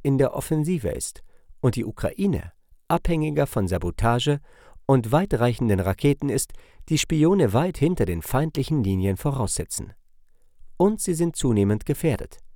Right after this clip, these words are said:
Wenn die Republikaner im Kongress die militärische Finanzierung für Kiew beenden, könnte die C I A sich verkleinern müssen.“ Zitat Ende. Hier haben wir die Botschaft an der Oberfläche.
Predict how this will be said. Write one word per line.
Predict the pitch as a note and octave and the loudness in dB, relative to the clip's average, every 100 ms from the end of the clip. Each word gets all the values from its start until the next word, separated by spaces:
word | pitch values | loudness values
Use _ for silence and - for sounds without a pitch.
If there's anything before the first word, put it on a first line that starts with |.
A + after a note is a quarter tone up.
| - - _ _ _ _ _ - | -20 -20 _ _ _ _ _ -2
Wenn | D#3 E3+ | 0 2
die | E3 | 0
Republikaner | E3 E3+ D#3+ D#3 G#2+ G2 G#2+ | 0 -2 -4 -2 0 2 0
im | C#3+ - | -2 -2
Kongress | C3+ A#2+ G#2+ - | -2 0 -4 -2
die | A#2 | 0
militärische | G#2 F#2+ - E3 F3+ E3+ F3+ | 2 0 0 -2 -2 -2 -2
Finanzierung | - E3+ D#3 - A#2+ G2+ G#2 | -2 0 0 0 0 2 0
für | - B2+ | 0 -2
Kiew | - F2+ E2 - | 0 -4 -2 -6
beenden, | G#2 B2 - C#3+ C3+ - _ _ _ | -4 -4 -2 -4 -4 -12 _ _ _
könnte | - G3 C3+ | -2 0 0
die | F2+ D#2+ | -2 -2
C | - D#3 C#3 | -2 2 2
I | |
A | - B2 C#3 | 2 0 0
sich | C3+ C#3+ - | 0 -4 -4
verkleinern | D#3+ - E3+ F#2 D#2+ | -6 -4 -2 -2 -2
müssen.“ | D#2+ - - - - - - _ _ - - - - - - | -2 -4 -6 -14 -20 -20 -20 _ _ -20 -20 -20 -20 -20 -6
Zitat | E3+ - D#2 - - | -4 -2 -2 -2 -4
Ende. | F#2 D#2 D#2 - _ _ _ _ _ _ _ _ _ _ _ _ _ _ _ _ | -6 -6 -14 -18 _ _ _ _ _ _ _ _ _ _ _ _ _ _ _ _
Hier | - E3 D#3 | 0 4 4
haben | E3 D#3 | 4 2
wir | D#3+ | 0
die | D#3+ | 0
Botschaft | A#2+ G#2+ - A2+ - | 0 0 0 -2 -2
an | A2 F#2+ | -4 -2
der | G#2 | 0
Oberfläche. | - G#2+ D#2+ - D#2 - | 0 0 0 -4 -8 -10